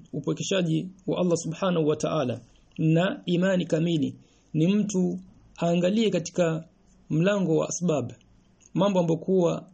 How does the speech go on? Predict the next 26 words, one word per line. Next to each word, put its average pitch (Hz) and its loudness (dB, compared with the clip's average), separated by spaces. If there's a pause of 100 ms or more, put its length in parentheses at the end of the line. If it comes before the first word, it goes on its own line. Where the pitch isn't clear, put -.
anachukulia 160 0
kuwa 175 0
ni 165 0
sabab, 143 -2 (580)
iwe 196 2
ni 180 4
jambo 180 2
la 156 2
kisheria 185 0 (680)
na 170 2 (240)
kimeamrishwa 165 2
na 160 0
Allah 175 2
Subhanahu 165 -2
wa 151 0
Ta'ala, 175 0
na 165 -4
Allah 185 2
Subhanahu 175 -4
wa 165 -2
Ta'ala 170 -2 (320)
ndiye 185 2
mwenye 170 4
kutasarraf 165 -2
ndani 160 2
yake 180 -2